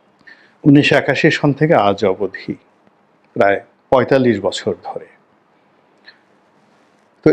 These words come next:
এই যে, আহ, পঁয়তাল্লিশ বছরের তার যে, আহ, মানবিক কর্মকাণ্ড, এই মানবিক কর্মকাণ্ড যতক্ষণ না পর্যন্ত আরও একজন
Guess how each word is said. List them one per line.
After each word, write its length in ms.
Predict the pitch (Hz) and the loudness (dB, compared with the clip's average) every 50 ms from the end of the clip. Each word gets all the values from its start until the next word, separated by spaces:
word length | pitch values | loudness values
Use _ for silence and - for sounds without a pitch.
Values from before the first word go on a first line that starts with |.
| - | 2
এই 420 | 165 175 196 196 202 202 202 202 196 | 4 4 6 6 6 6 6 4 4
যে, 360 | - 208 208 208 202 190 170 - - - - - | 6 4 6 6 4 2 0 -4 -10 -16 -8 -4
আহ, 460 | 127 123 123 120 117 113 107 101 - - - _ _ | -2 0 0 2 0 0 -2 -4 -8 -14 -16 _ _
পঁয়তাল্লিশ 480 | - 123 120 120 - 127 117 113 117 110 | 0 0 0 0 0 0 0 0 -2 0
বছরের 460 | 107 - - - - 113 107 101 101 95 - - - - - - _ | -2 -2 -4 -4 -6 -4 -2 -4 -4 -4 -8 -12 -12 -14 -18 -10 _
তার 160 | - 98 95 98 | -2 -2 -2 -2
যে, 240 | - - 104 95 90 - | -2 -2 -2 -2 -4 -6
আহ, 960 | - - _ _ _ _ _ _ _ _ _ _ _ _ 131 123 _ 101 95 _ _ _ _ _ _ _ _ _ _ _ _ _ _ _ _ _ _ _ _ 117 | -12 -20 _ _ _ _ _ _ _ _ _ _ _ _ _ _ _ _ _ _ _ _ _ _ _ _ _ _ _ _ _ _ _ _ _ _ _ _ _ -2
মানবিক 400 | 117 131 147 160 160 160 - - | 0 2 2 4 2 2 0 0
কর্মকাণ্ড, 580 | - 104 - - 90 - - 85 - - - - - _ _ _ _ _ _ _ _ _ _ _ _ _ _ _ _ - | -2 -4 -2 -4 -8 -6 -6 -8 -8 -8 -14 -18 -18 _ _ _ _ _ _ _ _ _ _ _ _ _ _ _ _ 0
এই 240 | 123 123 131 151 180 | 2 4 4 4 4
মানবিক 440 | 170 117 104 107 117 117 139 156 - | 4 2 2 2 2 2 2 0 0
কর্মকাণ্ড 680 | - 139 123 123 143 143 - 143 135 143 175 151 117 | 2 0 0 2 0 0 0 0 -2 0 0 0 2
যতক্ষণ 520 | - 117 - - 220 214 - - - 208 | 2 0 0 2 0 -2 -2 0 2 4
না 180 | 208 196 190 180 | 4 6 4 2
পর্যন্ত 600 | - 147 120 104 95 101 98 95 90 - 123 156 233 285 - - _ _ _ _ _ _ _ _ _ _ _ _ _ _ - | 2 0 0 0 0 -6 -8 -8 -8 -6 -4 -2 -2 -2 -4 -8 _ _ _ _ _ _ _ _ _ _ _ _ _ _ 0
আরও 260 | 131 135 147 165 196 | 0 2 4 4 4
একজন 540 | 190 147 110 104 - 117 107 110 165 110 | 4 2 2 0 -2 0 0 0 0 0